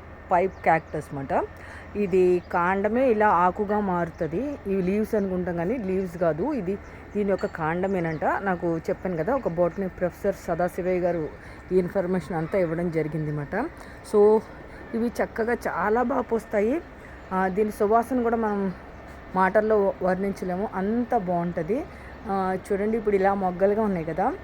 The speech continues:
ఆ, రేపు పువ్వులు విడుస్తాయి. దీనికి మీరు ఏం కేర్ తీసుకుంటున్నారని అడుగుతారు అందరూను. దీని కేర్ అయితే నేను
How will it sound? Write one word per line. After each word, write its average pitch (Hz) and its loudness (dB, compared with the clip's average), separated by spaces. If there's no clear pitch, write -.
ఆ, 185 6
రేపు 277 4
పువ్వులు 214 4
విడుస్తాయి. 190 0
దీనికి 240 0
మీరు 220 2
ఏం 226 6
కేర్ 277 4
తీసుకుంటున్నారని 226 0
అడుగుతారు 190 0
అందరూను. 165 -2
దీని 254 2
కేర్ 247 4
అయితే 247 2
నేను 226 2